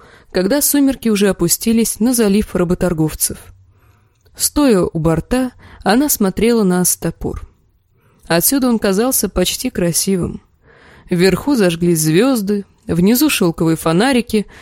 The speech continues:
которые обещал ей маленькая переводчица Кразницы. Кирпичные пирамиды мерцали огнями. Но на улицах, площадях и в бойцовых ямах теперь темно.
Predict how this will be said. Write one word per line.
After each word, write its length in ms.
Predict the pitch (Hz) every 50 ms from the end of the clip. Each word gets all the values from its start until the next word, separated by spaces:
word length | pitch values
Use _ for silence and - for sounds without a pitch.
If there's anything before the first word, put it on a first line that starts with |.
| - - - - -
которые 440 | 226 220 - 302 294 269 240 220
обещал 540 | 175 175 170 151 160 - - - 214 208 202
ей 180 | 180 175 175 170
маленькая 540 | 165 170 214 233 240 214 185 - 196 190 180
переводчица 720 | - - 160 160 156 160 170 - - - - - - -
Кразницы. 680 | - 170 165 160 160 156 156 156 - - - - 202 - _ _ _ _ _ _ _ _ _ _ _ _ _ _ _ _ -
Кирпичные 600 | - 185 - - 285 294 - - - 190 175 160
пирамиды 480 | - 175 170 170 175 185 190 170 170
мерцали 420 | 165 160 160 - - 254 247 233 226
огнями. 540 | 214 196 170 170 165 165 160 180 196 - - _ _ _ _ _ _ _ _ _ _ _ _ _ -
Но 80 | 180 180
на 200 | 175 170 170 185
улицах, 480 | 254 277 277 269 - - - 196 -
площадях 640 | - - 170 - - - 160 160 180 180 170 - -
и 120 | - 175
в 40 | 151
бойцовых 540 | 147 170 170 165 - - 170 165 151 151 -
ямах 440 | - 196 240 254 247 240 - - - - - - - -
теперь 300 | - 208 202 - 277 -
темно. 520 | - - - 208 196 175 160 156 160 196